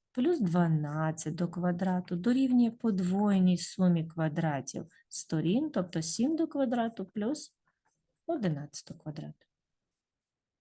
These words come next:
Ікс квадрат плюс сто сорок чотири дорівнює два, сорок дев'ять плюс сто двадцять один.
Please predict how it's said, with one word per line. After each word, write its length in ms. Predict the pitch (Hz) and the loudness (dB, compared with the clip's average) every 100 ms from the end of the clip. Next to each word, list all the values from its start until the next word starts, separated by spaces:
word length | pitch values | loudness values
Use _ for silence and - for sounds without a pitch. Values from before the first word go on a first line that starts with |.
| _ _ | _ _
Ікс 300 | 190 175 - | -2 0 -2
квадрат 720 | - 151 147 - 135 165 185 - | -4 -6 -8 -8 -8 -8 -8 -8
плюс 280 | 156 156 160 | -6 -2 -2
сто 440 | - - 175 202 | -4 -6 -4 -4
сорок 680 | 202 - 165 165 156 143 - | -4 -4 -2 -2 -2 -4 -12
чотири 1000 | - - 151 _ - 135 - 143 - 240 - _ _ _ _ - _ _ - | -14 -12 -14 _ -12 -10 -10 -10 -8 -10 -12 _ _ _ _ -20 _ _ -6
дорівнює 720 | 196 196 151 147 - - 160 - | -2 -2 -4 -6 -8 -8 -12 -14
два, 520 | 151 147 151 180 277 _ _ _ _ _ | -12 -10 -6 -6 -6 _ _ _ _ _
сорок 1000 | - - - 208 208 180 165 151 147 - - | -4 -2 -2 -2 0 0 0 -4 -8 -12 -10
дев'ять 840 | 147 151 196 208 233 226 - - | -8 -6 -8 -8 -8 -8 -8 -14
плюс 320 | - 156 160 - | -12 -10 -8 -6
сто 480 | - - 156 180 | -8 -8 -6 -6
двадцять 720 | 190 151 151 156 - 160 - - | -6 -8 -8 -8 -8 -8 -10 -10
один. 320 | - - | -10 -12